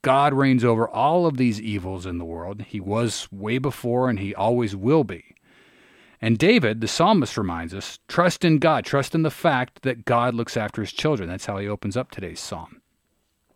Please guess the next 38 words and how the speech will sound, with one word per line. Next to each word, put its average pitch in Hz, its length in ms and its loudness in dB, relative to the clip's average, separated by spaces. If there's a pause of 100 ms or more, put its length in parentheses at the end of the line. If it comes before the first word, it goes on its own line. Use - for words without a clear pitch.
(720)
On 139 120 4
the 127 60 4
Psalms, 127 320 4
here's 147 160 4
another 123 400 6
one 98 200 0
that 98 100 -6
reminds 98 420 -4
us 95 140 -8
not 101 320 -4
to 101 100 -10
worry, 92 400 -8
that's 90 220 -12
found 98 280 -2
in 85 200 -8
chapter 104 360 -4
fifty-five, 98 640 -6
verse 87 160 -12
twenty-two. 98 600 -8
It - 80 -16
says, 92 400 -8
"Cast - 420 -2
your 151 100 0
cares 143 440 0
on 123 160 2
the 120 80 -2
Lord, 98 380 -4 (380)
and 95 160 -6
God 110 280 0
will 120 100 -2
sustain 156 480 2
you. 90 200 0 (160)
God 110 260 0
will 110 120 -4
never 120 480 -2
let 113 260 -4
the 117 60 -8
li-, 104 220 -6